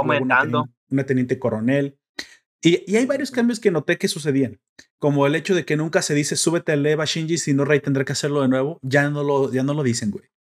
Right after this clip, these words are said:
Speaker 1: Ya
Speaker 2: Ya
Speaker 1: lo
Speaker 2: no utilizan
Speaker 1: quitaron.
Speaker 2: ese tipo de manipulación para subirlo,
Speaker 1: <laughs>
Speaker 2: utilizan otra.
Speaker 1: Utilizan otra, pero ese de "Súbete al, al Eva Shinji" ya no lo dicen en ninguna parte y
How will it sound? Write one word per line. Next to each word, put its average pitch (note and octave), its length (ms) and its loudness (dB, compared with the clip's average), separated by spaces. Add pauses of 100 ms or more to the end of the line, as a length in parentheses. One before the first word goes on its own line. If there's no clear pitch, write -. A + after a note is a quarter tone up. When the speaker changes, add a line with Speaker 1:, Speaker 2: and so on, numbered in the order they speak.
(360)
Speaker 1:
Ya C3 100 2
Speaker 2:
Ya C#3+ 40 4
Speaker 1:
lo D#3+ 80 2
Speaker 2:
no D#3+ 60 -2
utilizan D3 320 0
Speaker 1:
quitaron. D#3 160 2
Speaker 2:
ese E3 100 -2
tipo - 180 -8
de D3+ 80 6
manipulación C#3 640 2
para D3+ 160 2
subirlo, C#3 300 2
Speaker 1:
<laughs> C#3 40 0
Speaker 2:
utilizan D3 540 0
otra. B2 220 0 (460)
Speaker 1:
Utilizan D#3 420 2
otra, E3 260 2
pero C#3+ 240 0
ese F3+ 220 0
de E3 200 0
"Súbete E3+ 520 -2
al, C#3+ 280 0
al C3 200 -2
Eva D3+ 180 2
Shinji" D#3 380 -4
ya C#3 200 2
no D3 140 -2
lo C#3 80 2
dicen C3 240 -2
en B2 80 2
ninguna A#2+ 320 0
parte D#3 400 0
y A2 380 -2